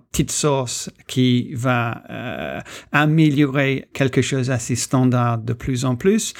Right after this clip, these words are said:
il y aura effectivement le, le, le, le, c'est certaines divisions entre, euh, l'utilisation d'un, d'un puissance de calcul ou bien une interface parce que,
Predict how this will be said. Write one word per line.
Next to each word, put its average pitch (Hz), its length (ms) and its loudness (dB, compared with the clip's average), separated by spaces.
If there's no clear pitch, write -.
il 170 80 4
y 135 60 8
aura 151 340 4
effectivement 139 800 2
le, 123 400 0
le, 120 180 -4
le, 123 480 -4
le, - 80 -2
c'est 135 320 0
certaines 135 560 2
divisions 131 560 2
entre, 156 600 0
euh, 120 320 0
l'utilisation 127 840 2
d'un, 123 380 2
d'un 120 160 4
puissance 120 420 2
de 113 80 2
calcul 127 580 2
ou 120 140 -2
bien 127 400 2
une 120 100 2
interface 123 640 2
parce 120 320 -2
que, 143 200 0